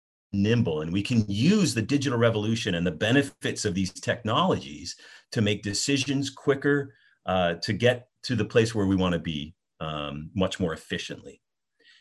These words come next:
And so whether you're the architect designing that town hall, or you're a, a, a new employee being trained how to, how to a complicated device or install or repair or maintain some piece of equipment,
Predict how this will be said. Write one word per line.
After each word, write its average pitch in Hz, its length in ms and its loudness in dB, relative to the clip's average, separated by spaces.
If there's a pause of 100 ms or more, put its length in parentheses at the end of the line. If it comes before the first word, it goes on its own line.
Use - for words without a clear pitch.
(140)
And 110 120 0
so 147 100 8
whether 151 280 8
you're 120 680 4 (260)
the 92 160 0
architect 101 540 2
designing 87 380 0
that 78 180 -4
town 80 260 -6
hall, 151 420 6
or 101 240 4
you're 98 300 4
a, 90 260 2 (460)
a, 98 120 0 (200)
a 104 80 4
new 131 180 10
employee 120 460 4
being 98 380 0
trained 113 380 0
how 104 160 -2
to, 87 160 -2 (320)
how 107 100 0
to 92 260 -4
a 98 60 -12
complicated 110 800 -4
device 110 640 -2
or 90 160 0
install 104 500 0
or 80 240 -2 (180)
repair 104 380 -2
or 92 60 2
maintain 98 580 -2
some 95 260 -2
piece - 240 -6
of 80 120 -6
equipment, 147 640 -4